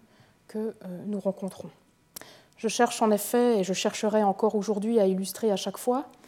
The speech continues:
le rôle qui joue la, la diligence due, malgré l'exclusion de la faute et donc de la négligence des règles secondaires du droit international de la responsabilité, mais aussi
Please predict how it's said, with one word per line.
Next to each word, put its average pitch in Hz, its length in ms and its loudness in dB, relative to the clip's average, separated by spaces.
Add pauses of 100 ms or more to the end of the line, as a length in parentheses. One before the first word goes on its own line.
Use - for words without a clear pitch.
(300)
le 214 120 -2
rôle 285 340 6
qui 247 180 -4
joue 247 220 0
la, 185 240 -2 (120)
la 196 120 -8
diligence 185 500 -4
due, 269 260 0
malgré 202 360 2
l'exclusion 214 560 2
de 190 40 0
la 185 80 2
faute 220 360 -2
et 208 40 2
donc 185 200 -4
de 185 80 -4
la 175 100 -4
négligence 185 720 -4
des 196 140 -2
règles 190 340 0
secondaires 190 600 0
du 180 80 -8
droit 185 180 -8
international 185 540 -8
de 180 60 -8
la 175 100 -10
responsabilité, 190 840 -10 (800)
mais 233 80 2
aussi 294 460 0